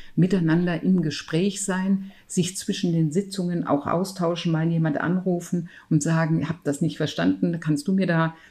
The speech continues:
weiterhelfen? Das ist doch dein Fachgebiet.“ Und dann ein Thema, das mir besonders am Herzen liegt und was viele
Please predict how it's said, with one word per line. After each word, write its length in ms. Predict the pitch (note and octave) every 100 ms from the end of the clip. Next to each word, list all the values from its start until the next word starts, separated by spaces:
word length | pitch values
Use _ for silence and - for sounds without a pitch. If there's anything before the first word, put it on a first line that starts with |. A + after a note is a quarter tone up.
| -
weiterhelfen? 720 | - D3+ F#3 F#3 E3 E3+ E3+ D#3
Das 140 | D3
ist 160 | D#3+ -
doch 140 | D3+
dein 180 | D3+ C#3+
Fachgebiet.“ 720 | D3+ D#3+ - C#3+ A#2+ - - _ _ _ - - -
Und 340 | E3 - - - _ _ _ _ _ -
dann 500 | C3 C#3+ A3+ A#3 - -
ein 260 | D#3 D#3
Thema, 440 | D3 E3+ G#3+ G#3 F#3+ -
das 180 | D#3 -
mir 220 | G3+ G3+
besonders 400 | F3+ F#3+ F#3+ F#3+
am 100 | E3
Herzen 420 | D#3 D#3+ - D#3+
liegt 240 | D#3 -
und 240 | - D#3+ D3
was 220 | C#3+ -
viele 640 | - - G3 G#3+ G#3 G#3